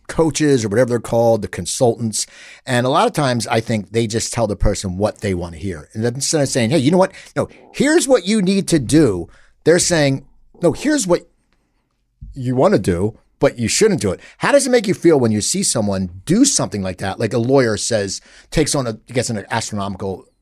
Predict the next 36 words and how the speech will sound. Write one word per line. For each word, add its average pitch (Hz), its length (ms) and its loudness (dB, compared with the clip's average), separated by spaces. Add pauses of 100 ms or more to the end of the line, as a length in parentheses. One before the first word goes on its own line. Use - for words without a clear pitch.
(120)
uh, 101 220 -6
retainer, 98 400 -2
and 117 140 -8
then 107 80 -2
all 117 80 -2
of 113 60 -2
a 104 40 -4
sudden 107 240 -2
you're 101 100 0
like, 92 320 -8
"There's 156 200 2
no 160 200 2
case." 175 320 -6
I - 60 -6
mean, 107 80 -8
does 110 140 -6
that - 180 -6
piss 226 260 -10
you 180 140 -4
off, 175 240 -2
or 151 120 6
is 117 100 -4
it 127 60 -8
just 117 160 -10
something 139 260 -6
you 131 100 -6
go, 120 300 0 (560)
"I - 120 -2
feel 117 200 -2
bad 120 240 -2
for 135 60 -10
the 131 80 -6
person, 123 460 -2
but 95 140 -10
I 98 120 -6
don't"? 104 180 -8